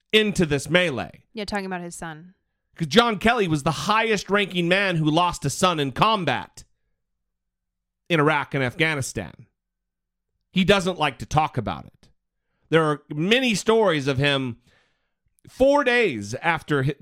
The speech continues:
Speaker 1: John Kelly's son was killed in combat, he was given a speech about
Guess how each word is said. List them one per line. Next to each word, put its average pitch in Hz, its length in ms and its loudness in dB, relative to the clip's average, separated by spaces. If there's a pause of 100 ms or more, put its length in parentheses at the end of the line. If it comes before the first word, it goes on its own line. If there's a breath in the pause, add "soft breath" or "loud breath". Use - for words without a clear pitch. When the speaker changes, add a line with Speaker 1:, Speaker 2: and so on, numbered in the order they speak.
(180)
Speaker 1:
John 156 280 0
Kelly's 151 300 0
son 156 240 0
was 127 140 -4
killed 151 320 0
in 117 140 -4
combat, 127 600 -2 (460)
he 196 140 0
was 165 160 -2
given 156 240 2
a 131 40 -4
speech 196 440 -2
about 170 680 -2